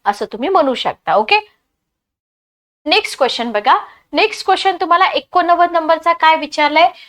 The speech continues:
दोन हजार तेवीस मधील महाराष्ट्र राज्याच्या अर्थसंकल्पामध्ये कोणत्या महामंडळाची स्थापना करण्याची घोषणा करण्यात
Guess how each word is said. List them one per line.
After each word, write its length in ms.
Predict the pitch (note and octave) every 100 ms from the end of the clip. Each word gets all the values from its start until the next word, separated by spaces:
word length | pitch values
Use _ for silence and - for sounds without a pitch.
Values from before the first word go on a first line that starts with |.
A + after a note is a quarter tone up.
| _
दोन 220 | A#3 E4+ G4
हजार 340 | F4 F#4 F#4+
तेवीस 540 | - F4 E4 F4+ F#4+ D4+
मधील 360 | A3+ G3 C4 D#4+ _ _ _
महाराष्ट्र 680 | A#3+ C4+ C#4 D4 F4+ - G4+
राज्याच्या 600 | G4 D#4 - D#4 D#4 E4
अर्थसंकल्पामध्ये 1400 | - - D#4+ - G#4 D#4+ A#3+ A3+ A3 A3 G#3+ A#3 G#3+ B3+ - - _ _ -
कोणत्या 560 | F4 E4+ F4 G4 G#4
महामंडळाची 920 | G#4 D#4 D4 C#4+ C4+ C4+ C4+ C4+ E4 E4+
स्थापना 560 | - D#4 A#3+ B3 C4
करण्याची 580 | C4+ B3 G#3+ G#3 - C#4+
घोषणा 440 | B3 G#3 - A3+
करण्यात 400 | B3+ A3 F#3+ G3+